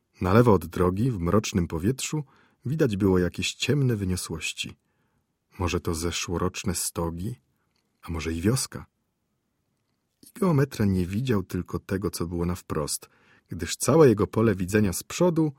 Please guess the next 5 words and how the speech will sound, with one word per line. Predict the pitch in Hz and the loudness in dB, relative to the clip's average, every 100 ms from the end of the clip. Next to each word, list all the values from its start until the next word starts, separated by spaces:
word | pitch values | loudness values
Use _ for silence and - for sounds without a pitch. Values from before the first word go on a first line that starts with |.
| _ | _
zasłaniały | 101 95 - 90 90 87 | -2 -2 0 0 2 0
szerokie, | - 87 85 113 - 113 - _ | -2 -2 0 0 -2 -6 -6 _
niezgrabne | 95 85 80 85 92 95 92 85 | -4 -2 -2 0 2 2 0 -4
bary | 85 82 82 | -2 -2 -2
woźnicy. | 80 82 80 80 73 - 71 | 0 -2 -2 -6 -8 -12 -14